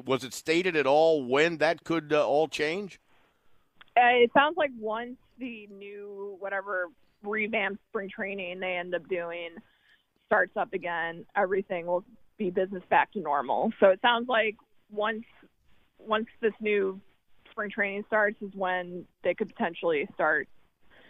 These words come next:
Speaker 2: renegotiating, um, for a contract extension.
Speaker 1: What, Megan, what do we know, if anything, about the state of the Red Sox,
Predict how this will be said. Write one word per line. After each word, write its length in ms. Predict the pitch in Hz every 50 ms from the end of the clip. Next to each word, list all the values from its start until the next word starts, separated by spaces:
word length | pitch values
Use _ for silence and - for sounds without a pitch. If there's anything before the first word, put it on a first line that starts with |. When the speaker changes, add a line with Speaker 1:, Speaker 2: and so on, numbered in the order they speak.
| - - _ _ -
Speaker 2:
renegotiating, 1080 | - 208 202 185 180 175 185 175 175 180 - 190 190 180 151 160 160 156 160 165 190 226 - -
um, 300 | 165 156 147 143 147 185 -
for 200 | - 151 143 143
a 40 |
contract 460 | - - - 147 - - - - 202 -
extension. 460 | - _ - - 123 - - - -
Speaker 1:
What, 220 | 151 185 208 - _ _ - 90 - -
Megan, 380 | 113 135 180 202 196 180 156
what 260 | 135 147 180 214 180 -
do 120 | 220 214
we 200 | 190 190 196 185
know, 440 | 165 165 165 160 147 135 127 127 - -
if 220 | 156 185 170 -
anything, 540 | 170 170 165 143 117 - 90 73 64 55 - _ _ _ _ _ _ _ _ _ _ - - - _ -
about 540 | 117 120 98 135 131 131 131 127 - 113
the 240 | 101 127 131 127 120
state 480 | - - - - - 165 170 170 175 - -
of 140 | 139 131
the 100 | 120 127
Red 280 | 123 117 127 156 170 156
Sox, 640 | - - 156 135 123 120 - - - - - - -